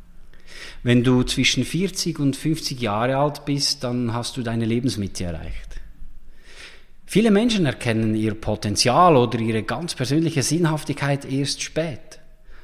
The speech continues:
Vor allem die Generation X und die frühe Generation Y. Die haben sich noch aufgrund von gut gemeinten Empfehlungen oder eben als Tradition für einen Beruf entschieden.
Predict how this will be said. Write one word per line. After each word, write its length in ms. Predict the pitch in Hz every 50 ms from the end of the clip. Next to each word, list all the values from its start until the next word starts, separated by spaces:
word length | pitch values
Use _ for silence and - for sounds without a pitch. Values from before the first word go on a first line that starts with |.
| - - - - - - - -
Vor 140 | - 120
allem 360 | 117 117 127 151 165 170 156 131
die 200 | 123 113 110 104
Generation 600 | - - 110 104 101 101 98 95 - - - 98
X 360 | 107 123 143 143 - - -
und 240 | 117 113 107 107 -
die 160 | 113 110 107
frühe 400 | - 107 113 117 117 117 113 110
Generation 640 | - - 117 113 113 110 110 110 107 - 117 110 107
Y. 280 | 120 135 147 135 104 90 - - - - - - - - - - - - - - - - - - - -
Die 140 | 139 147 151
haben 240 | 147 156 151 143 131
sich 180 | 131 123 -
noch 220 | 131 131 123 - 117
aufgrund 420 | 117 110 - - 120 120 127 117
von 200 | - - 123 113
gut 260 | - 143 165 151 -
gemeinten 460 | - 143 127 127 131 127 123 127 120
Empfehlungen 640 | 117 117 110 117 - 123 123 143 156 160 151 135 135 139
oder 220 | 147 156 147 147
eben 180 | 143 143 139 127
als 260 | 120 123 120 - -
Tradition 760 | - 120 113 110 117 110 - - - 120 127 139 170 180 156
für 200 | 117 127 120 117
einen 200 | 113 113 110 107
Beruf 340 | 113 110 123 143 156 143 -
entschieden. 680 | 131 110 - - - 156 185 185 147 117 101 92 90